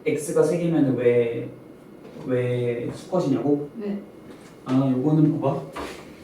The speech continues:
Speaker 1: 지금 X가 세 개라는 거는,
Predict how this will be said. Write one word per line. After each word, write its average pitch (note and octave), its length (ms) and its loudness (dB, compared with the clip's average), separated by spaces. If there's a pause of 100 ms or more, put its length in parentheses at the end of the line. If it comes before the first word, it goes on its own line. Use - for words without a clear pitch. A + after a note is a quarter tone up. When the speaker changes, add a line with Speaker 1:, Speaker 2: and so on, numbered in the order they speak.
(1040)
Speaker 1:
지금 C3+ 380 -2
X가 - 420 -4
세 E3 160 0
개라는 C#3+ 380 0
거는, C#3+ 360 2